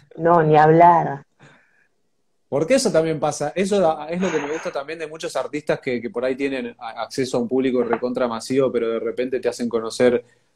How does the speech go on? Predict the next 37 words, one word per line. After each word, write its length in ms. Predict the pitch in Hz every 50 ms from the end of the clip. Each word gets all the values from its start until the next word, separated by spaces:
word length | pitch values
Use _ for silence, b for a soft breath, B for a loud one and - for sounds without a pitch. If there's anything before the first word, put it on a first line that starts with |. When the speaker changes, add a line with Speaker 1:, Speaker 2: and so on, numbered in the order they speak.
| _ _
Speaker 2:
otros 340 | - 127 123 147 135 120 -
artistas. 500 | 120 110 110 113 139 139 139 147 123 - -
¿Sabes 180 | - 156 180
cuándo 240 | 185 196 190 175 160
me 100 | 143 135
pasó? 480 | 117 127 123 - - 165 185 190 160 -
Speaker 1:
Esa 260 | 165 156 160 - 165
es 60 | 147
la 80 | 160 143
Speaker 2:
Eso 40 | 151
Speaker 1:
clave, 360 | - 151 156 165 160 143 139
Speaker 2:
hace, 20 | 139
Speaker 1:
entonces. 320 | 139 135 143 151 - - - _ _ _ _ _ _ _
Speaker 2:
a-, 60 | _ 139
hace 160 | 135 - 165
unos 160 | 170 160 160
años 220 | 180 185 185 151 147
atrás, 600 | 131 123 165 151 160 180 185 180 - - - _ _ _ _ _
no, 220 | - 147 120 131
no 200 | 127 123 135 131
tanto, 320 | 127 139 147 151 147 151 139
uno 300 | 139 135 143 147 139 135
o 40 |
dos 140 | 135 131 -
años 220 | 143 147 143 127 127
atrás, 520 | 117 117 127 143 151 - - - - _ _
eh, 220 | - 113 110 110 -
Ariana 340 | 120 113 117 131 135 143 127
Grande 360 | 123 123 131 143 156 151 139 123
hizo 220 | 127 123 - 127
un, 220 | 123 120 117 117 _ _
hizo 680 | 123 123 - - 131 120 117 113 110 110 107 107 107 107 104
Them 160 | 123 123 123
Changes 540 | 120 135 131 139 139 - - 127 113 - -
de, 400 | 123 117 113 110 110 107 107 107 107 104 107 107 110 107
de 100 | 110 113
Thundercat. 580 | - 123 131 135 139 135 123 127 117 - -